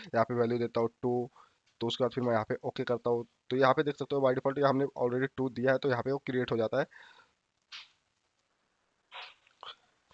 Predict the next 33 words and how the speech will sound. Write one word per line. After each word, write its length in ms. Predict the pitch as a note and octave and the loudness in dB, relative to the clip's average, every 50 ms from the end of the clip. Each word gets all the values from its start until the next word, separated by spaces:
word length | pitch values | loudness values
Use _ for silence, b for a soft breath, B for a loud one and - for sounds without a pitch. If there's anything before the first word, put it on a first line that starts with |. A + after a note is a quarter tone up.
| _ _ _ | _ _ _
तो 60 | - C#3+ | -2 2
ये 100 | C#3+ D3+ | 4 4
होता 240 | C#3 B2+ - D3 | 4 4 4 2
है 80 | E3+ G#3+ A#3 _ b b b b b b _ _ - | 0 -2 -4 _ b b b b b b _ _ -6
थिकन। 280 | D#3 C#3 - A#2 G2+ - _ _ _ _ _ _ - | -4 -2 -2 -4 -4 -6 _ _ _ _ _ _ -8
उसके 180 | - - - D3 | -6 0 2 4
बाद 80 | C#3+ C#3 | 4 4
हमारा 180 | C3 C#3 C#3+ | 4 4 4
जो 100 | D3 D3 | 4 4
नेक्स्ट 280 | C#3 C3+ C3+ - - D3+ | 2 2 2 2 0 -2
ऑप्शन 220 | C#3+ - - D#3 | 0 0 2 2
है 140 | D3+ D3+ D3+ | 2 4 4
वो 200 | D3 C#3 C#3+ C#3+ | 4 4 4 4
है, 140 | D3 D3+ F3 | 4 4 2
अ, 420 | - - A#2+ A#2 A#2 A#2+ A#2+ B2 B2 - - - - _ _ _ _ _ _ _ b b b b b b b b _ _ _ _ - | 0 -2 -2 0 2 2 2 2 0 -4 -10 -20 -20 _ _ _ _ _ _ _ b b b b b b b b _ _ _ _ 4
पैलेट। 260 | D#3 C#3 C3 A#2+ G#2+ - | 6 6 6 4 2 2
पैलेट 280 | - C#3 C#3 D3 D3 | 4 4 4 4 2
क्या 140 | - E3+ D#3+ | 4 6 6
होता 180 | D3+ D3 - D#3+ | 6 6 2 0
है, 60 | D#3 | 0
यहाँ 140 | C#3+ B2+ C3 | 0 0 0
पे 100 | - D3 | 2 2
हम 160 | C#3 C#3 D3 | 2 4 2
एक, 100 | D#3 - - - _ - | 2 0 -4 -14 _ -4
अ, 220 | A#2 A#2+ A#2+ A#2 | -2 0 0 0
स्टैंडर्ड 400 | A#2+ - - C#3 B2 B2+ C3+ C#3 | -2 2 4 4 4 4 4 2
जो 100 | C3+ D3 | 2 0
है 80 | C#3+ - | 0 0
कि 340 | - _ - D3+ D3 D3 B2 - | -4 _ -6 -4 -2 -2 -2 0
डायमेंशन 380 | - A#2 A2+ A#2+ B2 B2 - C3+ | 0 0 2 2 0 -2 -4 -6
की 120 | - C#3+ | -4 -4
ये 180 | C#3 C3+ C3 C#3 | -2 -2 0 0
है, 100 | C#3 | -2